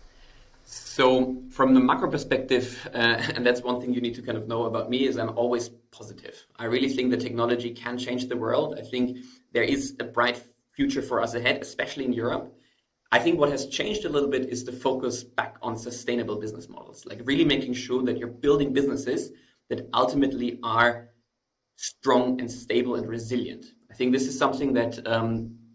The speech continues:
is coming much, much more in the focus. And this type of longevity, resilience,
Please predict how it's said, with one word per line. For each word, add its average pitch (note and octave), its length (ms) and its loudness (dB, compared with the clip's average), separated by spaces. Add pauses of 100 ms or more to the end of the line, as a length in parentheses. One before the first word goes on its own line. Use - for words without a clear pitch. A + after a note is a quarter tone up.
(120)
is C3 260 0
coming B2+ 300 2
much, C3+ 180 2
much B2+ 160 -8
more A#2+ 140 -2
in A2+ 80 -4
the A2 180 -6
focus. - 400 -4 (540)
And A#2+ 120 4
this C#3 160 2
type D3 200 -2
of B2 160 -4
longevity, A#2+ 760 0
resilience, A#2+ 760 0